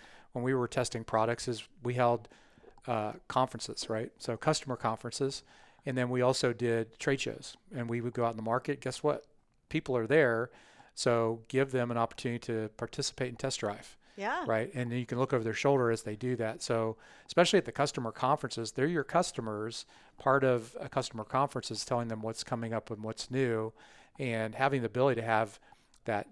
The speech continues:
Speaker 1: usability lab on site with feedback immediately saves you time, also makes that experience, that moment at the show kind of more important, uh, than just showing up and hearing presenters. So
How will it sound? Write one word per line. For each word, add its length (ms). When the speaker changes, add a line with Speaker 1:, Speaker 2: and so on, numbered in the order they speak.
Speaker 1:
usability 540
lab 480
on 180
site 380
with 180
feedback 440
immediately 760
saves 300
you 80
time, 360
also 420
makes 280
that 280
experience, 680
that 180
moment 420
at 180
the 80
show 440
kind 180
of 60
more 180
important, 440
uh, 200
than 120
just 180
showing 360
up 160
and 100
hearing 220
presenters. 640
So 240